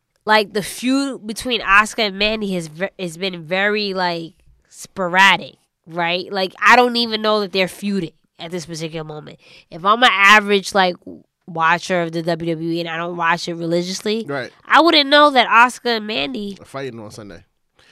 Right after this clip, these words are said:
Speaker 2: I told you, I didn't remember that the Fastlane was this Sunday until they said it on SmackDown.
Speaker 1: And then to be qu-, so perfectly
Speaker 2: <laughs>
Speaker 1: honest, okay, whatever, whoever's the winner at Fastlane, okay, so what happens on WrestleMania?
Speaker 2: Yeah, like, there's no build up towards M-,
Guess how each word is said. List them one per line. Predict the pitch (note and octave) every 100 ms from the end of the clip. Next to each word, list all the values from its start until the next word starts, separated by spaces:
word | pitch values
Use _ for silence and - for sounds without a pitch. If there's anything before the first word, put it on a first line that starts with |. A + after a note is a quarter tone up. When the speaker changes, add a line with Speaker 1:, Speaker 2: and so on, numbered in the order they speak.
| - -
Speaker 2:
I |
told | C3+ B3+ C#4
you, | -
I | -
didn't | C#4 B3
remember | A3 A3
that | G#3+ G3+ -
the | F#3+
Fastlane | - G#3+ A3 G3+
was | G#3+ F#3
this | G#3+
Sunday | - B3+ A3+ D#3
until | D#3 G3+
they | F3+
said | F3+ G3+
it | G#3
on | G#3+
SmackDown. | G#3 - A#3+ D4 C4+
Speaker 1:
And |
then | G#3+ F3 E3
to | B3
be | A#3 A#3+
qu-, | - A3+ G3+
so | G#3+
perfectly | G#3 B3+ C#4 A#3+ A#3+ G#3+
Speaker 2:
<laughs> |
Speaker 1:
honest, | A#3+ C#4 A3+
okay, | G#3+ G3 G3 F#3
whatever, | F#3+ G3 G3+ F#3+
whoever's | F#3+ G3+ G3+ G#3 G3
the | F#3
winner | F3+ F#3 F#3 F3+ E3+
at | F3 E3+
Fastlane, | - G#3 A3+ A#3 - F3+ D#3+ D#3+ E3+ _ _ _ _ _ _ _ -
okay, | F3 - D#3+ G#3 _
so | -
what | F3+
happens | F3+ - F3+
on | F3
WrestleMania? | F3+ - G3+ A#3 G#3+ D3+ - _ _ _ G#2+
Speaker 2:
Yeah, | A#2+ A2+ G2 G2
like, | F#2+ A2+ G2 _ _ _
there's | D3+ C#3+
no | D3 D3+
build | B2+ C3+ C3
up | A#2
towards | - A#2+ A2
M-, | A2